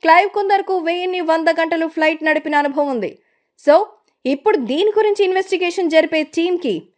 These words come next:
ఆ విమానం యొక్క బ్లాక్ బాక్స్ దొరికితే కానీ అక్కడ అసలు ఏం జరిగిందో, ఆ పైలట్స్ ఏమి ఏటీసీకి ఏం చెప్పాలని అనుకున్నారో మనకు తెలుస్తుంది. ఇక ఇప్పుడు అహ్మదాబాద్లో జరిగిన ఈ సంఘటన విమానయాన చరిత్రలోని ఇది అతి పెద్దదిగా నమోదవగా,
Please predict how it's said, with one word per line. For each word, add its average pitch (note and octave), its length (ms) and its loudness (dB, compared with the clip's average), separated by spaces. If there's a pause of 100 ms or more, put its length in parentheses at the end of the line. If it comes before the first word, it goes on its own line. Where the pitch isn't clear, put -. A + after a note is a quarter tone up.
(160)
ఆ C4 180 4
విమానం F#4 440 0
యొక్క F#4+ 200 -2 (140)
బ్లాక్ D#4+ 340 2
బాక్స్ D#4+ 240 0
దొరికితే E4 400 -2
కానీ D4 280 0 (400)
అక్కడ A#3+ 280 0
అసలు C4 220 0
ఏం D4 220 2
జరిగిందో, D#4 460 0 (440)
ఆ C#4+ 120 4
పైలట్స్ F#4 480 -2 (140)
ఏమి D4 340 0 (200)
ఏటీసీకి F4 640 2 (140)
ఏం C#4 180 2 (140)
చెప్పాలని F#4+ 500 2
అనుకున్నారో D#4+ 540 -2 (300)
మనకు C#4 320 2
తెలుస్తుంది. C4 560 -2 (460)
ఇక G#3 160 0
ఇప్పుడు D#4 340 2
అహ్మదాబాద్లో F#4 680 2
జరిగిన F4 340 -2
ఈ E4+ 200 -2
సంఘటన E4+ 500 -2 (500)
విమానయాన F#4 640 4 (200)
చరిత్రలోని F#4 680 0
ఇది D#4+ 160 0
అతి D#4 240 0
పెద్దదిగా F4 600 -2
నమోదవగా, C#4+ 680 0